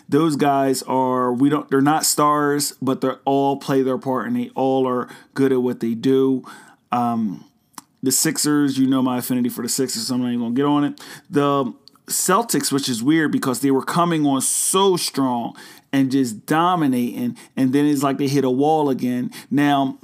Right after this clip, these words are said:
part of that was that they played a very soft part of their schedule, and so we saw them dominate with, um, games that they should have dominated.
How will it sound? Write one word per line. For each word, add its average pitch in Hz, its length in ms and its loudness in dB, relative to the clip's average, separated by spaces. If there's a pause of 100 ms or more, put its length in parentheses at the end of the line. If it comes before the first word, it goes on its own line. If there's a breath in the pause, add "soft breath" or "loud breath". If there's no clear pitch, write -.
part 190 280 2
of 185 120 -4
that 143 260 -2
was 139 360 0
that 120 120 -6
they 147 180 -2
played 147 360 -2
a 117 120 -4
very 147 440 0
soft 139 420 0
part 131 260 0
of 123 120 -2
their 127 140 -4
schedule, 127 600 -2 (300 loud breath)
and 135 120 0
so 131 180 2
we 131 120 4
saw 147 280 0
them 131 240 0
dominate 131 540 2
with, 131 200 0 (360)
um, 127 240 0
games 127 300 0
that 120 120 -8
they 123 60 -2
should 143 320 0
have 123 140 0
dominated. 120 600 -2